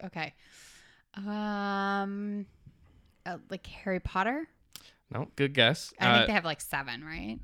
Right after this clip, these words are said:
Speaker 2: yeah. Well,
Speaker 1: Okay.
Speaker 2: a quadrilogy, like, I, when I say quadrilogy, I think of it as, like, the fourth installment.
Speaker 1: Oh, okay.
Speaker 2: It's not necessarily the end, but not necessarily going forward.
Speaker 1: Okay.
Speaker 2: Keep it very ambiguous.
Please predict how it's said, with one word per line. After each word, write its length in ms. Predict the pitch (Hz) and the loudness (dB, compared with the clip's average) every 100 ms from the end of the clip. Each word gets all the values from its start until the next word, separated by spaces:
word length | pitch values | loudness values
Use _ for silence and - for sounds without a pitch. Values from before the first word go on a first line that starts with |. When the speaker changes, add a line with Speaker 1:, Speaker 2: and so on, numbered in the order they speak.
| - | -6
Speaker 2:
yeah. 280 | - 113 92 - | 0 2 2 2
Well, 140 | 160 165 | 4 4
Speaker 1:
Okay. 180 | 160 | 2
Speaker 2:
a 40 | 151 | 0
quadrilogy, 680 | - 175 165 143 147 135 - | 6 8 8 4 4 2 4
like, 320 | 135 131 - - - _ _ _ _ - | 4 4 0 -20 -20 _ _ _ _ -4
I, 240 | 92 135 | 2 4
when 180 | 123 139 | 4 6
I 80 | 143 | 6
say 180 | - 170 | 6 6
quadrilogy, 680 | 160 151 139 151 151 135 123 | 8 6 8 4 4 4 2
I 40 | |
think 220 | - 117 | 2 0
of 100 | 104 | 0
it 80 | 104 | 2
as, 200 | 101 - | 2 2
like, 160 | 98 - | -4 -6
the 80 | |
fourth 420 | 95 101 90 - - | -6 -4 -6 -8 -14
installment. 560 | 90 - - - - _ 196 | -10 -8 -8 -10 -16 _ 2
Speaker 1:
Oh, 160 | 190 | 2
okay. 240 | 185 165 131 - | 0 -6 -8 -4
Speaker 2:
It's 100 | - | 2
not 200 | 120 113 | 4 6
necessarily 640 | 117 - 117 117 110 104 | 4 2 2 4 4 2
the 180 | 101 - | 0 4
end, 400 | 120 120 123 - | 4 4 2 -2
but 100 | 107 | -2
not 240 | 107 104 98 | 2 0 0
necessarily 500 | 104 - - 101 98 | -4 -4 -2 0 0
going 260 | 104 98 | -2 -4
forward. 540 | - 110 98 - - - _ _ _ _ 180 | -2 0 0 -2 -8 -10 _ _ _ _ 0
Speaker 1:
Okay. 420 | 190 185 139 - | 2 2 2 2
Speaker 2:
Keep 180 | 123 113 | -2 -2
it 60 | |
very 280 | 101 107 107 | 0 2 2
ambiguous. 680 | 101 92 - - - - - | 0 -2 -4 -6 -6 -6 -8